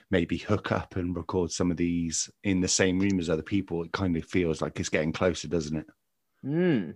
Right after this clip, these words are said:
Speaker 2: yeah. Like, end of July or something, beginning of August.
Speaker 1: Yeah, well, maybe even
Speaker 2: Yeah.
Speaker 1: before that. Who knows? Who knows?
Speaker 2: Indeed.
Speaker 1: Um, so, yeah, our guest today is, um, somebody we've tried to get on the show a few times. He's a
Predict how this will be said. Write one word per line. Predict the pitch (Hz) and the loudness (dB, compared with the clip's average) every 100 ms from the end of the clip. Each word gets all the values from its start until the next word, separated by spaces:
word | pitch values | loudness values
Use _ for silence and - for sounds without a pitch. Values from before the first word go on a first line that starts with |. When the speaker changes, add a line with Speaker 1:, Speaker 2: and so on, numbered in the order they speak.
| _ | _
Speaker 2:
yeah. | 120 131 127 87 - _ _ _ _ _ _ _ - | -4 -2 -2 -6 -10 _ _ _ _ _ _ _ -6
Like, | 113 - - - | -4 -6 -14 -6
end | 127 123 | -2 0
of | 117 | 0
July | 110 117 113 110 | 0 0 2 -2
or | |
something, | 104 110 - 90 - _ _ _ _ - - | -4 -8 -10 -12 -14 _ _ _ _ -20 -10
beginning | 113 110 107 | -6 -4 -2
of | 107 | 0
August. | 110 98 92 - - - _ _ _ _ _ _ - | 0 0 -2 -8 -16 -20 _ _ _ _ _ _ -2
Speaker 1:
Yeah, | 95 101 | 2 4
well, | 95 90 78 | 4 2 2
maybe | 101 85 87 | -2 0 0
even | 82 | 0
Speaker 2:
Yeah. | |
Speaker 1:
before | 80 - 90 | -4 -6 -6
that. | 117 - | -6 -6
Who | - | -2
knows? | 107 123 78 | 0 -2 -4
Who | - 139 | 0 2
knows? | 123 82 76 | 2 -2 -6
Speaker 2:
Indeed. | 120 120 | -6 2
Speaker 1:
Um, | 131 110 113 113 - - _ - - - - - | 6 8 6 4 0 -8 _ -20 -20 -16 -16 -4
so, | - | 4
yeah, | 127 135 120 110 - _ _ - | 6 8 6 2 -4 _ _ -4
our | - 123 | 2 2
guest | 110 131 - | 4 2 2
today | 120 117 113 107 107 | 2 6 6 6 4
is, | 127 117 110 107 101 90 - - - - | 0 -2 0 0 0 -2 -2 -4 -8 -6
um, | 107 101 98 | -2 0 0
somebody | - 110 101 98 | 2 4 4 2
we've | 95 92 | 2 0
tried | - 98 90 | 2 0 2
to | - | 0
get | 92 98 | 0 0
on | 95 | 0
the | 90 | 0
show | - 104 92 | 0 0 0
a | |
few | 85 - 104 | -2 2 2
times. | 101 110 104 101 101 | 2 2 4 4 2
He's | - 95 85 | 2 0 2
a | 92 | 0